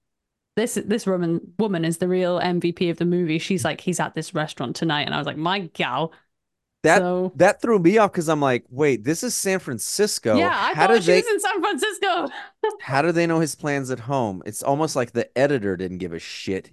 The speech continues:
Speaker 2: either.
Speaker 1: Yeah, he got to this point in the film, was like, "Oh my God, how do I save this? Let's just fuck it up beyond belief."
Speaker 2: He's like, "The check cleared? Okay, I'm done.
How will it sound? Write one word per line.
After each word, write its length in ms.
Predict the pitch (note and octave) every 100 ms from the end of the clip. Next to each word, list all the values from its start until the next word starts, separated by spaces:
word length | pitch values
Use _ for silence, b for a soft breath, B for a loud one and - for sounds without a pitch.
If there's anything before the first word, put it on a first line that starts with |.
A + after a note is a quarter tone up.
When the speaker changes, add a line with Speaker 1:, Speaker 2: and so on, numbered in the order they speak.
| -
Speaker 2:
either. 400 | F#2 D2+ A1+ -
Speaker 1:
Yeah, 460 | F#3+ F#3 F3+ F#3 A#3
he 140 | G#3+ C4
got 180 | A#3 G#3+
to 80 |
this 160 | A3 A#3
point 220 | - G3
in 80 | F#3+
the 100 | F#3
film, 260 | F3+ F3 F3
was 160 | F3
like, 160 | F3 E3
"Oh 380 | E3+ E3+ F3 F3
my 400 | E3+ D#3+ D#3+ E3+
God, 480 | E3 E3+ E3+ E3+
how 160 | F#3+ F#3+
do 100 | F3+
I 100 | G#3
save 380 | G3+ F3 F3 E3+
this? 280 | F3 F3 -
Let's 160 | -
just 220 | F#3+ F3 -
fuck 200 | E3+ -
it 40 |
up 160 | E3+ -
beyond 280 | F3 F3 E3+
belief." 340 | E3 E3+ F3+
Speaker 2:
He's 220 | B2 B2
like, 260 | B2+ A#2+ -
"The 180 | G#2+ A#2+
check 340 | - - F3+
cleared? 400 | - E3+ F3 F3+
Okay, 240 | - B2 A2+
I'm 160 | G2
done. 320 | E2 D2+ -